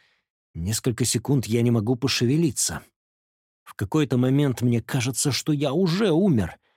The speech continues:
задохнувшись дымом, и это Аманда звонит мне с того света. Если это так, я не могу ждать ни секунды, чтобы поговорить с ней. Если нет, то я действительно сошел с ума. Я поднимаю трубку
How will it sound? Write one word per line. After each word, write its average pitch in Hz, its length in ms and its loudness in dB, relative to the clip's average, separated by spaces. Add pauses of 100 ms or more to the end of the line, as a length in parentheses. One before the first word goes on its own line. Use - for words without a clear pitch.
(100)
задохнувшись 139 760 0
дымом, 107 480 2
и 135 100 0
это 160 420 0 (200)
Аманда 170 680 2
звонит 160 420 0
мне 170 180 4
с - 80 -6
того 185 220 0
света. - 520 -4 (760)
Если 147 460 -4
это 98 220 -4
так, 113 300 -4
я 107 220 0
не 107 120 2
могу 110 300 2
ждать 98 340 -2
ни 117 80 2
секунды, 113 560 0
чтобы 90 320 -2
поговорить 78 420 -6
с - 160 -2
ней. - 260 -12 (420)
Если 87 360 -2
нет, 113 380 0 (540)
то 165 120 -2
я 156 220 0
действительно 160 840 0
сошел - 480 -2
с - 140 -2
ума. 78 320 -4 (1120)
Я 90 200 -4
поднимаю 113 480 0
трубку 107 500 -4